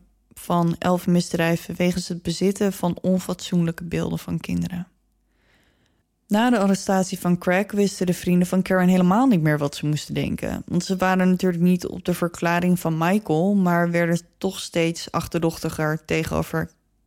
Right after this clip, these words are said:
Karen. En iedere keer als ze haar vragen proberen te stellen over de vermissing, dan blijft ze het gewoon een beetje weg en lult ze eroverheen. Julie en Natalie komen in contact met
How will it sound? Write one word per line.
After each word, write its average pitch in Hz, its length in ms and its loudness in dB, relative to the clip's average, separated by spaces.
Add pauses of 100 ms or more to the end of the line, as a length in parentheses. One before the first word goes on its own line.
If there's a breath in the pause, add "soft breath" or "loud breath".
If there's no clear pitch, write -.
(260)
Karen. 165 500 -2 (1200)
En - 220 0
iedere 269 260 4
keer 254 200 2
als 226 140 4
ze 220 80 0
haar 202 140 2
vragen 220 380 0
proberen 196 440 4
te 190 120 -4
stellen 175 300 2
over 175 180 0
de 170 80 2
vermissing, 175 600 2
dan 170 220 2
blijft 147 260 0
ze - 140 -6
het 160 300 -6 (280)
gewoon - 260 -4
een 156 60 2
beetje 151 240 0
weg 147 260 -2
en 160 60 -2
lult 151 200 -2
ze - 140 -12
eroverheen. 147 600 -2 (1120 soft breath)
Julie 226 480 4
en 196 300 6
Natalie 190 600 0
komen 185 360 2
in 175 160 -2
contact 175 440 -8
met 180 180 0